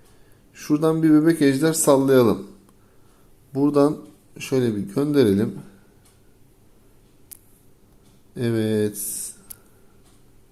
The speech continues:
Gayet güzel bir şekilde içeri girdi. Şimdi nereye gidecek onu göreceğiz. Evet.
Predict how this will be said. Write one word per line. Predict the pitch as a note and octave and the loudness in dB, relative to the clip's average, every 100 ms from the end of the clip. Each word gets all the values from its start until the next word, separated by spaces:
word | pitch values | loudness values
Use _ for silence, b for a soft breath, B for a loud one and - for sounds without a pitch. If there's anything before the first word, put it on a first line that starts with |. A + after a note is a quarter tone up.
| _ _ _ b b b b b b b _ | _ _ _ b b b b b b b _
Gayet | - E3 D3+ C#3 - | -4 0 2 0 -2
güzel | C#3+ D3 C#3 | 0 2 2
bir | A2+ | 0
şekilde | A2 D3 C#3 A2+ G#2+ B2 C#3 - _ _ _ _ - _ - _ _ _ _ _ _ b b b b b b b b b _ _ - | -2 -4 -2 -2 0 0 -4 -16 _ _ _ _ -20 _ -20 _ _ _ _ _ _ b b b b b b b b b _ _ -16
içeri | - - C3 D3 C3 | -6 0 2 0 0
girdi. | C3+ B2+ A#2 A#2+ A#2 A#2 A#2 - - | 2 2 2 4 4 4 0 -4 -14
Şimdi | - - D3+ A2 | -12 -6 -4 -2
nereye | B2 E3+ D#3 | 2 4 4
gidecek | C3 B2 B2+ F#3 - | 2 -2 0 0 0
onu | C#3 C#3+ | -2 2
göreceğiz. | A2+ G2+ G2 C#3 F#3 - - - _ _ _ _ b b b b b b b b b _ _ _ _ _ _ - | 2 2 2 0 -2 -8 -16 -20 _ _ _ _ b b b b b b b b b _ _ _ _ _ _ -4
Evet. | C#3 G2 - | -2 -2 -6